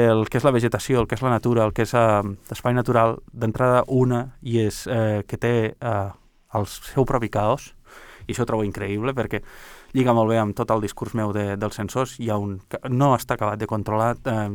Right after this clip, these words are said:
hi ha, em, elements externs que poden modificar el vent, la humitat. Em,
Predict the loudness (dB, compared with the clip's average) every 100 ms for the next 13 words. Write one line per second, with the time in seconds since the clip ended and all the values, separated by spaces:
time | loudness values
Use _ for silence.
0 | -4 -2 -2 -4 -10 _ _ -10 -8 -6
1 | -2 0 0 -4 -4 -6 -4 -6 -4 -4
2 | -6 -6 -6 -6 -6 -6 -6 -8 -10 -10
3 | -8 -6 -6 -8 -10 -16 -20 -20 -20 -18
4 | -2 2 2